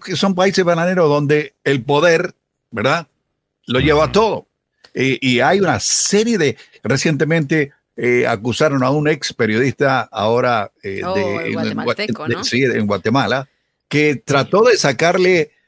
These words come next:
Speaker 1: a la gente, eh, ¿qué te digo? A los poderosos, los
Speaker 3: Ujú.
Speaker 1: trapitos al sol,
Speaker 2: Ujú.
Speaker 3: Sí.
Speaker 1: y no, no, no pudo, lo metieron preso.
Speaker 2: Ya.
Speaker 3: Pero lo están metiendo preso como traidor a la patria, este,
Speaker 2: Y
Speaker 3: y,
Speaker 2: los
Speaker 3: y
Speaker 2: traidores son ellos, por Dios.
Speaker 1: Sí,
Speaker 2: Eh,
Speaker 3: Mira,
Speaker 1: ya.
Speaker 3: mira esta, mira,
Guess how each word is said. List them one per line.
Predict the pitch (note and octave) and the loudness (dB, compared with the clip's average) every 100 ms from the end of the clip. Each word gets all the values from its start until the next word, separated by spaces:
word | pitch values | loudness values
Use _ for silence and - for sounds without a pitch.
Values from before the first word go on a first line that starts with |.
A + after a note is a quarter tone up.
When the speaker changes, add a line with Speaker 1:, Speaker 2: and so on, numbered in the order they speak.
| _ - | _ -6
Speaker 1:
a | A3 | -2
la | A3+ | -2
gente, | - F#3+ F3 C#3 F3 D#3+ A#2+ A2 G#2+ G#2+ | 0 0 0 2 2 2 0 0 0 -2
eh, | G2+ _ _ | -4 _ _
¿qué | D#3 | -4
te | C#3 | 2
digo? | C3+ B2 | 2 2
A | A#2+ | 0
los | A2 | 0
poderosos, | - B2 C3 D#3 - - C#3+ - _ - | 0 2 4 2 0 -2 -4 -8 _ -16
los | - A#2 | -6 -4
Speaker 3:
Ujú. | - | -2
Speaker 1:
trapitos | A2+ E3+ F3 - C3+ - | -4 -2 -4 -2 -4 -2
al | G#2 | -4
sol, | F2 G3+ B2 D#3 - _ _ _ | 0 2 2 -2 -10 _ _ _
Speaker 2:
Ujú. | - | -8
Speaker 3:
Sí. | C#2+ C3+ | -4 -2
Speaker 1:
y | D#3 F3 | -2 0
no, | A3 G#3 | 0 0
no, | G3 G3 | -4 -6
no | F#3 G3+ | -6 -8
pudo, | E3+ A#3 F3+ G2+ | -6 -4 -4 -8
lo | B2 | -8
metieron | C#3+ F3+ G3+ E3+ | -4 0 -2 0
preso. | A3+ G#3+ - - - | -2 -2 -8 -14 -4
Speaker 2:
Ya. | A3 | -2
Speaker 3:
Pero | A3 | -2
lo | |
están | F3 A3 | -4 -6
metiendo | B3 A3+ B3 A3+ | -6 -6 -6 -6
preso | G#3+ C4+ | -6 -8
como | C4+ F#3+ | -10 -8
traidor | C3+ D3 D#3+ G3 | -10 -8 -6 -4
a | A#3+ | -4
la | E3 - | -6 -6
patria, | D#3+ B3+ C#4+ F#3+ E3 D3 D3 | -4 -4 -6 -10 -8 -8 -8
este, | C#3 - - D3+ C#3 C#3 | -10 -12 -10 -10 -10 -6
Speaker 2:
Y | G#2 | -4
Speaker 3:
y, | G#2 A2 | -2 0
Speaker 2:
los | G#2+ | -2
Speaker 3:
y | - | 0
Speaker 2:
traidores | A2 A2+ A#2+ C3 C#3 | 0 2 2 0 0
son | C#3 B2 | -2 0
ellos, | A#2 B2+ A#2 F#2 | -2 0 0 -2
por | - F2 | -2 -2
Dios. | F#2 G#2 G2+ C#2+ B1+ - | 0 0 0 -2 -6 -10
Speaker 1:
Sí, | - | -4
Speaker 2:
Eh, | D3+ G3+ G3 B3 | 0 0 0 -2
Speaker 3:
Mira, | C4 D#4 | 0 0
Speaker 1:
ya. | - | 0
Speaker 3:
mira | D#4+ C#4+ | -2 -2
esta, | G#3+ G3+ | -2 -8
mira, | G3+ B3 B3+ | -8 -6 -6